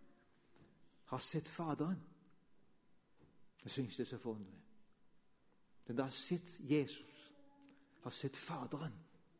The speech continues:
De to er ett. De er to personer, men de er ett.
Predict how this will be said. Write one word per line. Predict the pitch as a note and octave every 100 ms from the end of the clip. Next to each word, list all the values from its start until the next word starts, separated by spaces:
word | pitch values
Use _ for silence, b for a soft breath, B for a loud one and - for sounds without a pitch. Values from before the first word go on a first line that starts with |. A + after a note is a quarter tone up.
| - - - - - - - - - - - - - - - - -
De | C#3
to | C#3 D3 C#3
er | -
ett. | - - - - - - -
De | A2+
er | -
to | C3+
personer, | C#3 F#3 G3+ F3+ B2+
men | A2 A2 - - - - -
de |
er | - -
ett. | - -